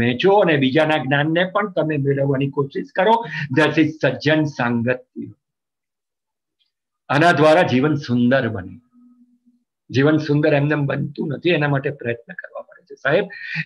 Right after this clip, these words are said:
એટલે જે પત્રીજી કરે છે, સાચા રૂપની અંદર he is an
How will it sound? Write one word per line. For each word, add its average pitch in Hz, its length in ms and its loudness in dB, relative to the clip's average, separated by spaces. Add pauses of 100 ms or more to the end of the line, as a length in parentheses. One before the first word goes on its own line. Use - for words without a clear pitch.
એટલે 160 240 2
જે 156 80 4 (100)
પત્રીજી 151 500 2
કરે 143 240 2
છે, 165 120 -2 (100)
સાચા 131 400 0
રૂપની 143 400 -2
અંદર 170 240 2 (400)
he 151 80 6 (100)
is 156 180 2
an 180 80 0